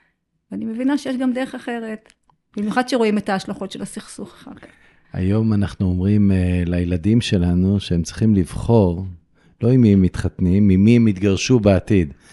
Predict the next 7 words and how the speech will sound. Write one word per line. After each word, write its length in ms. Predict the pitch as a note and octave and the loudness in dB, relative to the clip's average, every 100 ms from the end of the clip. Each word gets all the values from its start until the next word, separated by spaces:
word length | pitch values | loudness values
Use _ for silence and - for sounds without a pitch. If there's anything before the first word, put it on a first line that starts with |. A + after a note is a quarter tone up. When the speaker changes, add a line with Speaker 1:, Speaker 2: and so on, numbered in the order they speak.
| - _ | -20 _
Speaker 2:
זאת 200 | G2 G#2+ | 0 4
אומרת, 300 | G#2 G2+ - | 4 4 2
הסטטיסטיקה 880 | F#2+ - F#2+ C3+ C#3+ - D3 B2 G#2 | -2 -2 0 0 0 0 0 2 4
היא, 540 | F#2+ F#2+ F#2+ F#2 F2+ | 4 4 4 4 2
היא 500 | D2 F#2 F#2 F2+ F2+ | 0 0 2 2 2
הולכת 540 | C#2 F#2+ G#2+ A2+ C3 G2 | 2 2 2 0 -2 0
וגדלה, 640 | F#2+ E2 F2+ E2 E2+ G#2+ | 0 0 0 0 0 0